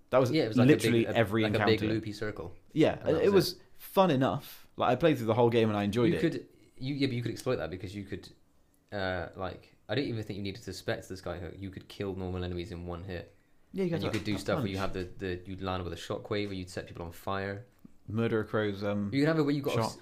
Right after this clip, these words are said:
Speaker 1: right? That
Speaker 2: you
Speaker 1: was
Speaker 2: get a
Speaker 1: the
Speaker 2: s-, you get a speed boost when you jump off, or you be, like, there's things where you, like, you become invincible when you got off a skyhook.
Speaker 1: Yeah, it just wasn't. He thought it was great, and I think that's why Clash in the Clouds exists, 'cause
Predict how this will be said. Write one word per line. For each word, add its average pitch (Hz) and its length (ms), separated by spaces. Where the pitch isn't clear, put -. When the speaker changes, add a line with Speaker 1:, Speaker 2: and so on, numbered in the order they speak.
Speaker 1:
right? 110 200
That 110 100
Speaker 2:
you 113 40
Speaker 1:
was - 0
Speaker 2:
get 120 80
a - 80
Speaker 1:
the - 60
Speaker 2:
s-, - 140
you 127 80
get 120 100
a - 40
speed 123 400
boost 131 420
when 113 120
you 110 80
jump 110 320
off, 127 240
or - 80
you 98 100
be, 101 200
like, 101 180
there's 110 220
things 117 200
where 113 80
you, 104 60
like, 101 160
you 104 60
become 107 260
invincible 107 580
when 135 120
you 117 60
got - 100
off - 80
a - 20
skyhook. 123 540
Speaker 1:
Yeah, 104 300
it 156 180
just 147 200
wasn't. 143 460
He 165 160
thought 170 160
it 139 60
was 120 100
great, 110 480
and 110 80
I 104 40
think 131 200
that's 113 220
why 113 100
Clash 107 300
in 104 60
the 104 40
Clouds 110 320
exists, 95 480
'cause - 320